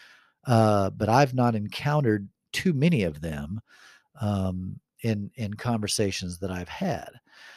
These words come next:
So that verse out of Second Timothy, again, does not, it, it, it's not talking about the New Testament. And we know that it was at the Council of Nicaea in the year tw-,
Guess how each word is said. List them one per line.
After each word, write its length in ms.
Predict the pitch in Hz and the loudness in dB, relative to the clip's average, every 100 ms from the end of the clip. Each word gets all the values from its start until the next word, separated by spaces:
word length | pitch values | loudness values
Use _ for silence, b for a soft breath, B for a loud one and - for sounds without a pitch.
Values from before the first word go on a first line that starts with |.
| B - | B 0
So 400 | - 139 120 - _ _ _ 110 | 8 8 8 2 _ _ _ 0
that 300 | 135 196 101 | 4 4 2
verse 420 | 101 101 139 - | -2 0 -2 -4
out 120 | 113 104 | -4 -4
of 80 | |
Second 440 | - - 113 101 - | -2 -2 -2 -6 -8
Timothy, 640 | - 185 - 85 85 139 | -4 -2 -2 -6 -8 -8
again, 380 | 123 117 156 110 | -6 -4 -2 -4
does 260 | 107 95 104 | -6 -6 -6
not, 540 | 110 120 131 - - - - | -6 -4 -2 -4 -6 -16 -8
it, 140 | 139 - | -8 -6
it, 140 | 147 _ _ _ _ _ _ _ - | -10 _ _ _ _ _ _ _ -10
it's 160 | 143 147 | -6 -4
not 220 | 139 - | -4 -4
talking 280 | 135 135 123 | -6 -4 -4
about 160 | 101 | -4
the 80 | - | -4
New 160 | 117 147 | -4 -4
Testament. 460 | - - - - b b b | -6 -10 -12 -18 b b b
And 160 | 147 131 | -4 0
we 180 | 175 170 | 2 4
know 540 | 214 262 107 117 147 _ _ - | 6 6 4 0 -4 _ _ -2
that 80 | 135 | 0
it 60 | |
was 140 | 131 135 | 2 0
at 80 | |
the 40 | 120 | -4
Council 480 | - 165 175 170 147 | -2 0 0 0 -2
of 100 | 123 | 0
Nicaea 760 | 123 120 - 143 107 95 123 131 | -2 -2 -2 -2 0 -2 -4 -4
in 120 | 107 | -2
the 100 | 110 | 0
year 340 | 107 117 117 | 4 4 4
tw-, 140 | - | 2